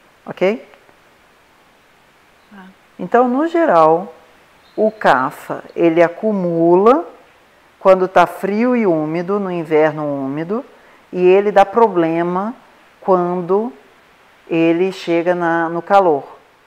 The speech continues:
Speaker 1: como a geleira derretendo, que é o conceito de agravamento que a gente já vai chegar daqui a pouco. O Pitta,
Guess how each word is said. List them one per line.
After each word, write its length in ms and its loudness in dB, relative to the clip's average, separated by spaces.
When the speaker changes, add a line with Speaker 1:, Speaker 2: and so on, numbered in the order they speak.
Speaker 1:
como 240 0
a 60 -2
geleira 460 0
derretendo, 520 -4
que 80 -12
é 40 0
o 40 -4
conceito 380 -10
de 80 -4
agravamento 640 -4
que 80 -10
a 40 -8
gente 260 -14
já 120 0
vai 120 -2
chegar 260 -4
daqui 160 -6
a 60 -4
pouco. 320 -10
O 100 -2
Pitta, 720 -2